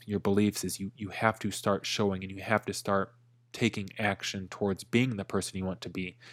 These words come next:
and, and taking, taking control and being that, that person that's in control of your life, rather than saying, "Hey, things are happening to me,"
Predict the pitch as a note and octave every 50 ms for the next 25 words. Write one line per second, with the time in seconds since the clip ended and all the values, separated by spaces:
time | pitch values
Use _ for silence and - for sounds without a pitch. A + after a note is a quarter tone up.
0 | - - - - G2+ G2+ G2+ - _ - - G#2+ G2 - - C3+ C3 - A#2 G#2+
1 | G#2+ - _ _ - - C3 A#2 - A#2+ G#2+ - A2 G2 - - - B2 A#2 A#2
2 | A2+ G#2+ G2+ G2 G2 G2 F#2+ - - - - - - - _ _ _ _ _ _
3 | - B2+ B2+ C3 B2 A#2 A2+ G#2+ G#2 G2+ G2+ G2+ F#2+ - _ _ - A2 G#2 -
4 | _ - - A#2 A2+ - A#2+ A2 G#2+ G2+ - - C#3 C3+ B2 - A#2+ G#2 - -
5 | G#2+ G2+ G2+ F2+ G2 F#2+ F#2+ G2 F#2+ F#2+ F#2 - G#2 G2 G2 G2 G2 F2 G2+ G2
6 | F#2+ F#2+ F#2 - - G2 F#2+ F#2+ F#2+ F#2 - - A2+ G2+ G2 F#2 - - A2+ G#2+
7 | G#2 - G#2 F#2+ - - G#2 G2 - F#2+ F#2 F#2 F2 - - B2 A#2 A#2+ C3+ C#3+
8 | D#3+ D#3 -